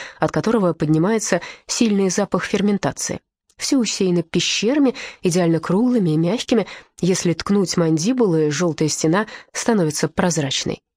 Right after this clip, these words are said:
«Швейцарский сыр!» Сто третий в восторге, но он не успевает поделиться впечатлениями от этой необыкновенной страны, где всё можно есть.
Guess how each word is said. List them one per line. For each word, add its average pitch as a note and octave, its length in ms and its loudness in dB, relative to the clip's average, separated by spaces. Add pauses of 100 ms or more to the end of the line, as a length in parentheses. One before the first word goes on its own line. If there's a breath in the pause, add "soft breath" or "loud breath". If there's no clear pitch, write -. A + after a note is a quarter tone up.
(120)
«Швейцарский A#3+ 800 2
сыр!» G3+ 400 0 (540)
Сто - 220 -4
третий E3 340 -2
в G#3 40 -4
восторге, B3 540 0
но D3+ 100 4
он G3 120 2 (300 loud breath)
не G3 140 2
успевает G#3+ 460 0
поделиться F3 460 0
впечатлениями A3+ 720 0 (240 loud breath)
от G3 160 0
этой F3 220 2
необыкновенной E3+ 680 2
страны, F#3 460 0
где D#3 320 -2
всё - 220 -2
можно E3 240 0
есть. E3 340 -2